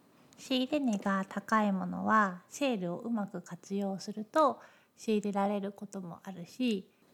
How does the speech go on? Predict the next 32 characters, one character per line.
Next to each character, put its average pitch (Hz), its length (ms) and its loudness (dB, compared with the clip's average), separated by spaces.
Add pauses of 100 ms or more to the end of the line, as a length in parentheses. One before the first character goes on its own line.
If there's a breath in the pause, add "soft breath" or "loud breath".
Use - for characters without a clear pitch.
(120)
仕 277 240 -2
入 269 40 -6
れ 269 120 0
値 233 140 0
の 208 140 0
高 240 400 -2
い 226 140 0
本 220 320 -4
を 214 60 -2
見 226 160 0
る 226 120 -2
こ 220 160 -8
と 208 160 -10
で 233 420 0 (340 loud breath)
高 226 360 -2
い 208 100 -2
キ 202 320 -4
ー - 20 -6
ワ 202 200 0
ー - 40 -2
ド - 220 -10 (280)
だ 175 100 -4
っ 170 120 -6
た - 120 -6
り 220 260 0
高 208 360 -2
い 190 120 -2
ジ 202 100 -2
ャ 196 120 0
ン 185 120 -8
ル - 140 -12
っ 220 40 -16